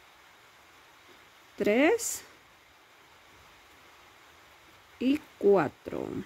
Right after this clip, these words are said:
Así, miren. Y aquí ya no se nota que hicimos puntos altos sobre este lado. Entonces, aquí vamos a hacer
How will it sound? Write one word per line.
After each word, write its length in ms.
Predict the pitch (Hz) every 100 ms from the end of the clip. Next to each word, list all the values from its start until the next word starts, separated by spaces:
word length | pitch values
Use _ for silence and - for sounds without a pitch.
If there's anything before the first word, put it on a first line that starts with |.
| - - - - - - - - - - - -
Así, 280 | 196 - 180
miren. 400 | 147 - - -
Y 120 | 226
aquí 240 | 220 - 233
ya 140 | 240
no 120 | 240
se 160 | 254 262
nota 360 | 247 220 233 240 -
que 140 | 214
hicimos 540 | 202 - 214 202 220
puntos 440 | - 190 196 214 -
altos 320 | 190 - 196
sobre 280 | 190 165 -
este 260 | - -
lado. 340 | - 240 285 262 285 - - - - - 294 - - - -
Entonces, 440 | - 220 208 160
aquí 260 | - 190 254
vamos 300 | 269 285 320
a 60 | 311
hacer 320 | 294 302